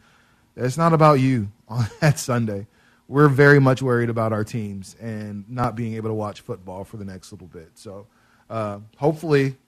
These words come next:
you have a fruitful marriage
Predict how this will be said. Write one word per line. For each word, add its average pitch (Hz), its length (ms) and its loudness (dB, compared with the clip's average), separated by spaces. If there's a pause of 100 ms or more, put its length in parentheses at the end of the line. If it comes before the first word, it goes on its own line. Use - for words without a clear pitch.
you 131 120 -8
have 120 100 -2
a 110 60 -8
fruitful 131 720 -6 (460)
marriage 123 640 -6